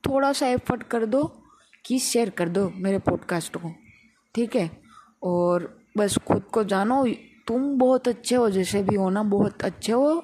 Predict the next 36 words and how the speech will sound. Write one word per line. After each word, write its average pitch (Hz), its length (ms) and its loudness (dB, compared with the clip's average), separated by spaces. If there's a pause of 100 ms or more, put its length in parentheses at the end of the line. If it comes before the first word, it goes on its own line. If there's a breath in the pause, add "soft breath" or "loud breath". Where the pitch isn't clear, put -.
You 214 120 2
are 254 280 2
a - 20 -12 (260)
precious, 233 560 0 (500 loud breath)
you 220 100 2
are 269 280 2
a - 100 -4
special 220 520 0
person। 180 400 -6 (600 loud breath)
भले 277 180 2
किसी 262 320 -2
की 254 180 -2
लाइफ 226 360 0
में 240 100 -2
या 247 140 0
फिर - 340 -4
खुद - 200 0
के 294 180 0
लिए 247 320 2
यार, 254 220 2
तुम 294 300 -4
खुद - 220 -2
को 226 220 -2
देखो, 180 580 -4 (380 loud breath)
तुम्हारे 214 320 0
जैसा 202 280 0
कोई 247 180 2
हो 185 200 -2
ही 208 180 2
नहीं 202 140 0
सकता, 180 300 -6
कोई 226 200 2
और 233 260 4
है 214 160 0
ही 247 160 4
नहीं। 208 300 0